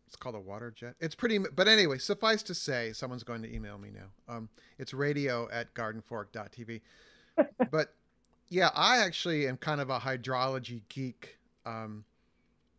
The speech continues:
Speaker 1: there's a guy on YouTube, I think it's called Engineering Explained.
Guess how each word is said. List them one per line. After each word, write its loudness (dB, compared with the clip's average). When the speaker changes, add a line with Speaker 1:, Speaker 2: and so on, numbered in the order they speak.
Speaker 1:
there's -2
a -4
guy 2
on -4
YouTube, -2
I -4
think -6
it's -8
called -4
Engineering -6
Explained. -8